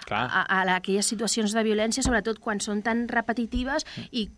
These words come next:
Speaker 2: quan s'ha perpetuat i tu has acabat agafant aquell rol, no?
Speaker 1: I on va directe a l'emoció, que, que és
Speaker 2: Mhm.
Speaker 1: el, el que fa respondre el cos de manera més primitiva.
Speaker 2: Exactament, aquestes emocions et porten uns pensaments i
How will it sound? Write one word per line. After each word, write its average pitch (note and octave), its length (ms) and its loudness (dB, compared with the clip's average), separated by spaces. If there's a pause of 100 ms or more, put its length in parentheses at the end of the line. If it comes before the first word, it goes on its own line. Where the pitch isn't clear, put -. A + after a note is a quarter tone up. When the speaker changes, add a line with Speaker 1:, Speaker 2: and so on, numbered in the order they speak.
Speaker 2:
quan F#3+ 240 -2
s'ha - 180 -4
perpetuat A#3+ 680 0
i A3 80 0
tu G#3+ 80 -2
has G3+ 80 -2
acabat G#3 320 -2
agafant G3 400 -2
aquell F#3+ 260 -2
rol, F3 380 0
no? F3+ 80 2
Speaker 1:
I A#3+ 80 4
on A2+ 80 2
va A2+ 100 10
directe B2 300 4
a D3 60 10
l'emoció, C3+ 580 4
que, G2+ 460 0
que G2+ 80 -2
és G#2+ 40 2
Speaker 2:
Mhm. G2 60 4
Speaker 1:
el, G#2+ 460 0
el G#2 40 -4
que G#2 140 -10
fa A2 500 4
respondre G#2+ 540 0
el G#2 100 2
cos G#2+ 220 4
de G#2 80 4
manera G#2 320 2
més G2+ 180 -4
primitiva. A2+ 460 0
Speaker 2:
Exactament, G3 500 -2
aquestes F#3+ 360 -2
emocions A#3+ 560 0
et F#3+ 100 -4
porten G#3 400 -4
uns G3+ 180 -2
pensaments B3+ 520 -2
i - 20 -8